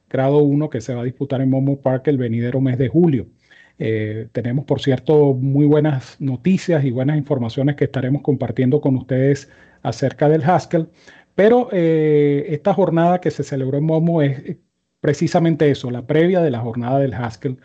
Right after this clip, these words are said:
con varios eventos, eh, selectivos que apuntan a eventos selectivos que efectivamente se van a disputar en esa tarde, eh, de julio en Monmouth Park. Bueno, el tiempo se nos agota,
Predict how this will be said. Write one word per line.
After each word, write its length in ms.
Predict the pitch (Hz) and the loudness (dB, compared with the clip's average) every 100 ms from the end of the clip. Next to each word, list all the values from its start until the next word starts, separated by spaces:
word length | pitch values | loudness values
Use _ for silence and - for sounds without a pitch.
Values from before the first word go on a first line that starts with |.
| _ _ | _ _
con 160 | - 120 | -12 -8
varios 260 | 117 127 | -4 -2
eventos, 580 | 135 117 117 135 127 - - | -2 -2 -4 -4 -6 -10 -8
eh, 140 | 143 | -8
selectivos 640 | - 135 131 - 151 143 147 | -4 -2 -2 2 4 4 2
que 100 | 139 | -2
apuntan 600 | 123 196 185 - 143 143 | 2 4 4 4 0 2
a 220 | 151 190 | 0 0
eventos 480 | 180 147 143 147 160 | 2 2 2 2 -2
selectivos 480 | 180 170 170 170 175 | -2 -2 0 0 0
que 100 | 156 | 0
efectivamente 680 | 143 127 - 135 143 139 135 | -2 -2 -4 -2 0 -2 -4
se 100 | 139 | -4
van 120 | 120 | -2
a 60 | 127 | 0
disputar 520 | 135 131 120 120 - - - - | -2 -4 -6 -6 -8 -18 -20 -12
en 160 | - 127 | -4 -4
esa 220 | 117 135 | -2 -4
tarde, 400 | 135 131 131 127 - _ _ | -2 0 0 0 -6 _ _
eh, 440 | - 123 117 113 131 | -6 -4 -2 -4 -6
de 500 | 143 139 147 151 - - | -2 4 6 4 2 -2
julio 560 | 202 190 156 151 151 _ _ | 2 4 6 4 0 _ _
en 480 | - 131 131 123 127 | -8 -6 -4 -4 -4
Monmouth 420 | 117 127 123 113 | -2 -2 -2 -6
Park. 220 | - 87 _ _ _ _ - _ - | -8 -12 _ _ _ _ -20 _ 2
Bueno, 260 | 202 233 - _ _ | 4 4 0 _ _
el 260 | - 143 135 | -4 -4 -2
tiempo 1080 | - 165 180 196 202 196 180 156 147 139 135 | 0 2 2 2 2 4 4 4 4 2 -4
se 180 | - 143 | -4 -2
nos 140 | 135 | -2
agota, 600 | 131 143 220 226 220 - | 0 2 4 4 0 -2